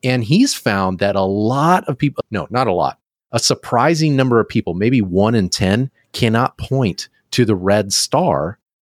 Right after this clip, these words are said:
that they pictured in their mind. And I open my eyes and I'm like, <laughs> "That's easy. What? <laughs> This is too easy."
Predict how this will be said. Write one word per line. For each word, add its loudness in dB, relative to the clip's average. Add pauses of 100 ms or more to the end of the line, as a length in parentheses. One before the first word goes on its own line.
(140)
that 0
they 2
pictured 0
in 2
their 0
mind. -2 (420)
And 0
I 2
open -2
my 0
eyes -2
and 2
I'm 0
like, 0
<laughs> -6
"That's -4
easy. 0
What? -4
<laughs> -20
This -4
is -6
too -4
easy." -4